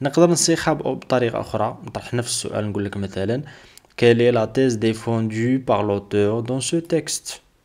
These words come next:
نفس السؤال بصيغة مختلفة. إذا أنا نخلي غير سؤال واحد، طبعًا ما نديرلكش زوج أسئلة عندهم نفس المعنى.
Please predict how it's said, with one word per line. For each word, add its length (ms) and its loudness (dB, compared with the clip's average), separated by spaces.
نفس 200 -2
السؤال 540 -4
بصيغة 340 2
مختلفة. 580 -4
إذا 140 -2
أنا 120 0
نخلي 400 -2
غير 120 -4
سؤال 320 -6
واحد، 320 -4
طبعًا 200 -6
ما 160 -6
نديرلكش 320 -6
زوج 200 -6
أسئلة 640 -4
عندهم 220 -4
نفس 240 -6
المعنى. 380 -2